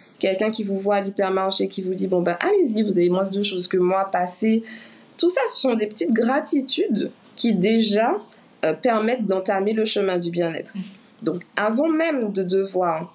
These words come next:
Speaker 1: mettre en place des choses, je dirais changer son regard par rapport à son environnement et faire les choses en conscience.
Speaker 2: Ouais.
Speaker 1: La deuxième étape, ce sera de ne pas viser trop haut, de ne pas être trop exigeant avec soi-même.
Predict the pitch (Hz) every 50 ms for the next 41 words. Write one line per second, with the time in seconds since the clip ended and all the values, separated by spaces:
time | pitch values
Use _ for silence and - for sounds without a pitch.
0 | - - 165 175 190 220 262 277 - 277 277 269 269 254 233 208 190 180 180 175
1 | 170 170 180 180 180 - - 269 294 247 190 175 170 - - _ _ _ _ _
2 | _ _ _ - 180 190 202 190 208 214 202 220 254 269 262 262 - - - 247
3 | 226 220 226 226 247 269 262 - 254 220 214 208 208 208 214 214 220 226 226 220
4 | 196 185 180 175 190 190 190 190 190 - 196 185 180 180 180 185 185 180 175 175
5 | 180 185 202 202 202 208 196 - - 196 185 185 185 185 - 190 190 185 180 170
6 | 175 175 175 165 156 - - - - 208 185 131 - - - - - - - -
7 | - _ - - - - - - - - - 143 160 175 175 190 196 208 247 277
8 | 311 285 233 - - 175 175 180 - - - - - - _ - - - - -
9 | - - - - - 175 170 - - - 220 254 359 - - - - 175 180 175
10 | 175 175 175 175 - - 233 262 294 - - 185 175 170 185 202 202 190 180 202
11 | 214 233 240 - - - - 220 208 208 208 - - - - - - - - _
12 | _ - - - - - - - 160 160 160 170 170 - 220 220 - - 202 -
13 | - 175 175 - - 233 226 226 226 220 208 202 196 196 196 190 180 190 196 196
14 | 185 180 175 175 - - - - 196 180 175 175 170 - -